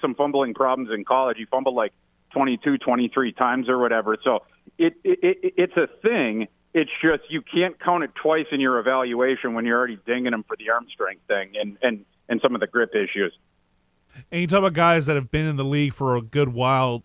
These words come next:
Speaker 2: like Ken-, uh, excuse me, in college for a good while, like Kenny Pickett. Another one that kinda springs to mind is Matt Corral, a guy that's been playing pretty much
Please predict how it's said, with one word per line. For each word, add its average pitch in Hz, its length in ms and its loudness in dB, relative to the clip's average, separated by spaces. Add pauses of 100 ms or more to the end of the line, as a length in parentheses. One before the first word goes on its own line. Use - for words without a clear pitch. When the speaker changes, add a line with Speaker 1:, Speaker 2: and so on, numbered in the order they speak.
(100)
Speaker 2:
like 120 180 -6
Ken-, 139 260 -4
uh, - 40 -6
excuse 139 500 -2
me, 107 80 -4
in 95 80 -8
college 139 520 0
for 131 180 -6
a 123 60 -4
good 127 120 -4
while, 117 240 0
like 127 220 -2
Kenny 123 240 -4
Pickett. 135 340 -2
Another 156 240 0
one 131 220 -2
that 120 160 -4 (420)
kinda 151 220 0
springs 160 340 -2
to 131 80 -2
mind 143 280 2
is 123 140 -4
Matt 143 220 -2
Corral, 147 300 4
a - 20 2
guy 127 260 2
that's 131 180 -2
been 120 120 -8
playing 139 360 0
pretty 139 280 -2
much 139 260 -2